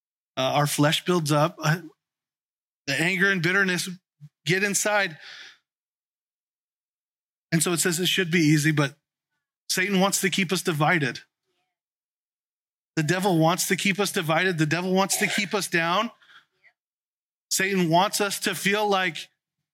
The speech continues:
our enemy is each other and not the world, not him. It's one of the enemy's biggest, uh, tools that he's got is, is to just cause division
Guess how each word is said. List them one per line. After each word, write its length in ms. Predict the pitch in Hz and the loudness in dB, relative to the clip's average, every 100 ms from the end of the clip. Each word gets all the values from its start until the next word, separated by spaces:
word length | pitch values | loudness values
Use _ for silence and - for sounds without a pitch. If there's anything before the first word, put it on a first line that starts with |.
| - | -2
our 160 | 170 185 | 0 2
enemy 400 | 190 233 214 202 | 0 0 0 0
is 140 | 180 | 0
each 200 | 185 - | -2 -2
other 320 | 190 190 247 | -2 0 0
and 200 | 202 180 | 0 -2
not 300 | 185 196 262 - _ _ 262 | 0 0 -2 -12 _ _ -6
the 140 | 190 | -2
world, 560 | 156 151 156 185 208 - 170 | 2 2 4 2 -2 -10 -4
not 280 | 180 233 185 | -2 -2 -2
him. 400 | 202 175 220 240 _ _ _ _ _ _ _ _ _ _ _ _ _ _ _ _ _ _ _ _ _ _ 156 | -2 -2 -4 -6 _ _ _ _ _ _ _ _ _ _ _ _ _ _ _ _ _ _ _ _ _ _ -6
It's 180 | 156 | -4
one 240 | 180 185 202 | -2 -2 -2
of 140 | 185 160 _ | -4 -8 _
the 200 | 165 202 | -2 0
enemy's 480 | 175 214 233 202 147 | 0 -2 0 0 -2
biggest, 720 | 131 185 196 202 - - - _ - | -2 -2 0 -2 -4 -6 -10 _ -4
uh, 320 | 185 185 170 | -2 -2 -2
tools 400 | - 302 285 139 | 2 4 4 2
that 120 | 160 | 2
he's 160 | 156 139 | 0 0
got 320 | 156 120 - _ _ _ _ _ _ _ _ | -2 -4 -8 _ _ _ _ _ _ _ _
is, 280 | 175 160 - 185 | -4 -2 -4 -4
is 160 | 175 | -2
to 120 | 196 | -2
just 220 | 170 196 - | -2 -2 0
cause 240 | 185 190 | 2 2
division 640 | 185 165 196 180 127 110 | 2 2 0 0 -2 -8